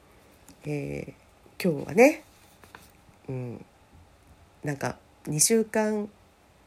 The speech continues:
経つ自分にもう一度やりたかったことをね、なんか語らせるみたいな <laughs> 日にしてみました。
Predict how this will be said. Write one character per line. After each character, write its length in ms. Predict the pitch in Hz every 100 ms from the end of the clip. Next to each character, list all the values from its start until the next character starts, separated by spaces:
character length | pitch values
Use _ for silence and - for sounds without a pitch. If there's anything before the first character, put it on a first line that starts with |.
| -
経 160 | - 196
つ 340 | - 143 - -
自 220 | 160 156
分 200 | 175 165
に 120 | 165
も 160 | 160 185
う 60 |
一 160 | 196 220
度 240 | 214 208 - - - - - - - - - - - - - - - - - _ -
や 100 | 165
り 80 |
た 120 | 185 208
か 100 | 170
っ 40 |
た 120 | -
こ 140 | 135 127
と 160 | 123
を 40 | 123
ね、 260 | 180 196 - - - _ - - - - -
な 60 |
ん 40 | - -
か 120 | - -
語 80 |
ら 100 | 147
せ 140 | 151 -
る 100 | -
み 80 | 160
た 140 | - 175
い 60 |
な 100 | 175 - 190 - - - -
<laughs> 520 | - - 359 285 220
日 180 | - 180
に 120 | 143
し 60 | 135
て 100 | 165
み 100 | 180
ま 140 | 214 254
し 80 |
た。 180 | - -